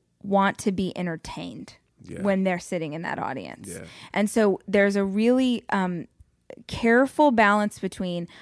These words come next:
Speaker 1: "I'm gonna entertain you and I'm gonna make you laugh, but I also have to challenge you."
Speaker 2: Yeah.
Speaker 1: If I'm doing my job, I have to challenge you in the comfortable place you find yourself in. And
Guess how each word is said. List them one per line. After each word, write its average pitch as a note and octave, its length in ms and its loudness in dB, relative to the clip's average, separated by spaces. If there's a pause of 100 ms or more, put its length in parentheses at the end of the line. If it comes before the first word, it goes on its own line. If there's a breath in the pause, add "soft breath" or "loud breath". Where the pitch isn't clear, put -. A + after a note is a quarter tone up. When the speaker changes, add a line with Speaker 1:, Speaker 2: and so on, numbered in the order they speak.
(180 loud breath)
Speaker 1:
"I'm F#3+ 140 0
gonna A#3+ 220 2
entertain D#4+ 540 -2
you F3+ 400 0 (400)
and F#3+ 140 -2
I'm G3 60 0
gonna G#3+ 80 0
make C4 240 0
you D4 140 0
laugh, C4+ 600 2 (380 soft breath)
but A3 120 6
I G#3 60 8
also C4+ 380 4
have B3+ 220 0
to G#3+ 80 -10
challenge F#3 540 -2
you." - 220 -12 (140)
Speaker 2:
Yeah. F#2 280 -8
Speaker 1:
If G3+ 140 2
I'm C4+ 260 6
doing C4+ 360 4
my A3 180 2
job, G3 680 2
I G#3 80 4
have G#3+ 200 0
to G#3 80 -2
challenge A3+ 560 2
you A3 240 2
in G3 160 0
the F#3 120 0 (340)
comfortable A#3+ 540 2
place G#3 340 -4
you G3 60 -8
find E3+ 240 -4
yourself D#3 360 -8
in. D#3+ 200 -6 (480 loud breath)
And G3 600 2